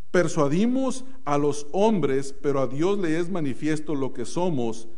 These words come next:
Espero que también lo sea a nosotros". Dice él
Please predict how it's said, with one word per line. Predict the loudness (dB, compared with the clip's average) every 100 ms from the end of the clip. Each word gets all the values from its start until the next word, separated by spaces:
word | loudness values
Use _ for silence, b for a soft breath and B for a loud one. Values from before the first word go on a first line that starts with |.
| b b b -4
Espero | -4 2 4 4 2
que |
también | 0 0 2 2 2
lo | 0
sea | 0 0 0
a |
nosotros". | 0 -2 -2 -2
Dice | -2 -2 0 2
él | 0 -2 -4